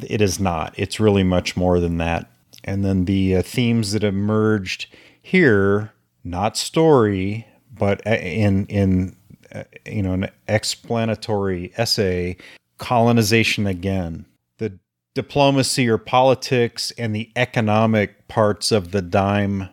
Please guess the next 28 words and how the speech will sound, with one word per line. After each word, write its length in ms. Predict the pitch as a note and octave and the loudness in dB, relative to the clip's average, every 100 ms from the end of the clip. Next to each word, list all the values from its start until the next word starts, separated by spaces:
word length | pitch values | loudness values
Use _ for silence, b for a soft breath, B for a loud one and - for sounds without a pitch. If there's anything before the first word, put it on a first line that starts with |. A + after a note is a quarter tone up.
| _ | _
model. 640 | G#2 F#2 F#2 F#2 F#2 F2+ _ _ _ | -6 -4 -2 -2 -4 -8 _ _ _
And 240 | A2 G#2+ A2+ | -6 -2 -2
again, 440 | A#2+ B2+ D3 A2 | 2 4 4 2
particularly 1800 | - G2+ - A2 - G2+ G2+ G2+ G2 G#2 G#2 G#2+ A2 A2 A2 A2+ A2+ A#2 b b b b | -4 -10 -4 -4 -2 -2 0 0 0 0 2 2 2 2 0 0 0 -4 b b b b
the 80 | A2+ | -8
folly 560 | - A#2+ A2+ A#2+ B2 A#2 | 0 2 4 4 2 2
of 240 | A2+ G#2 | 2 0
an 140 | A2 | 0
authoritarian, 1040 | G#2+ - B2 A2+ A2+ - A#2 A2+ A#2 A2+ A2+ | -2 -2 0 0 0 -2 -2 0 0 -2 -2
or 420 | G#2 G2 F#2+ - - G#2+ A#2+ | -2 -2 -4 -8 -18 -20 -12
he 200 | - A#2 | -8 0
gets 300 | A#2 - - | 0 0 -6
more 380 | C3 B2 A#2 A#2+ | -6 0 4 4
specific 720 | - - G#2+ - C3+ A2+ - | 2 -4 -2 0 2 -2 -4
in 80 | G2 | -4
here 680 | F#2+ D#3+ A#2+ G2+ G2+ F#2+ - - | 0 4 4 6 2 -2 -12 -8
and 140 | G2+ | -4
describes 680 | G2 - - G#2+ G2+ F#2+ F2 | -4 -2 0 2 2 -2 -2
what 260 | G#2 G2 - - | 0 0 -2 -8
we 180 | G#2 G#2 | -2 0
would 200 | F#2+ - | -2 -2
call 260 | G#2 F#2+ | 0 2
a 40 | F#2 | 2
Marxist 680 | F#2+ G2 - G2 F#2 - | 2 0 -2 -6 -6 -4
or 120 | F#2 F2+ | -4 -4
a 60 | |
communist 600 | - F#2 F#2 F#2+ F2 - | -6 -6 -4 -2 -4 0
government. 520 | G2+ G2 F#2+ F2 F2 | 2 2 2 0 -4